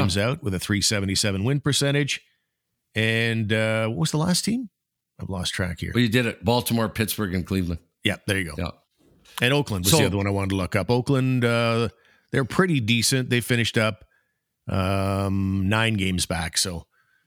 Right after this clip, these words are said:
Speaker 1: certainly no, not a contender in the bunch. If you
Speaker 2: Right.
Speaker 1: spend like crazy, it's no guarantee of winning.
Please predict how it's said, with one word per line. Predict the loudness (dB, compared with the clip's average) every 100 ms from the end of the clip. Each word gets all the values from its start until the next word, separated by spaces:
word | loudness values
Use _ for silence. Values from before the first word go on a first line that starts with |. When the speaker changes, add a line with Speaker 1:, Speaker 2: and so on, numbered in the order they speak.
| _ -6
Speaker 1:
certainly | -2 0 2
no, | 2
not | 2 2 2
a |
contender | 2 2 2 2 2
in |
the | 2
bunch. | 0 0 0 -2 -4 _ _ _ -2
If | 2
you | 2
Speaker 2:
Right. | 2
Speaker 1:
spend | 2 2
like | 2 0
crazy, | 0 2 2 2
it's | 2
no | 2 2
guarantee | 2 2 2 2 2
of | 2
winning. | 0 0 -4